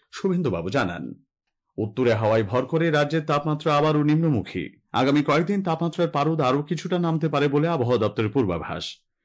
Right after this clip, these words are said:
কলকাতায় আজ সর্বনিম্ন তাপমাত্রা তেরো দশমিক দুই ডিগ্রি সেলসিয়াস রেকর্ড করা হয়েছে, স্বাভাবিকের তুলনায় যা কম। সর্বোচ্চ তাপমাত্রা ছিল বাইশ ডিগ্রির, সর্বোচ্চ তাপমাত্রা বাইশ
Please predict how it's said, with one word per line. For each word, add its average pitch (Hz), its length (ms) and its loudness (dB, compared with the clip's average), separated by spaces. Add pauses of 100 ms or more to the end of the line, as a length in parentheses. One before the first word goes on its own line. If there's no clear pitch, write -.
(160)
কলকাতায় 202 400 0
আজ 196 80 -4
সর্বনিম্ন 170 540 -2
তাপমাত্রা 151 500 -2
তেরো 127 260 0
দশমিক 123 420 -2
দুই 107 140 -2
ডিগ্রি 110 260 -2
সেলসিয়াস 110 480 0 (300)
রেকর্ড 123 260 -2
করা 170 180 0
হয়েছে, 113 320 -2 (420)
স্বাভাবিকের 190 520 -2
তুলনায় 110 400 0 (160)
যা 110 180 0
কম। 82 260 -4 (540)
সর্বোচ্চ 175 400 -2
তাপমাত্রা 165 480 -2
ছিল 143 280 -2
বাইশ 113 300 0
ডিগ্রির, 117 340 0 (840)
সর্বোচ্চ 127 380 -2
তাপমাত্রা 151 500 -2
বাইশ 135 280 0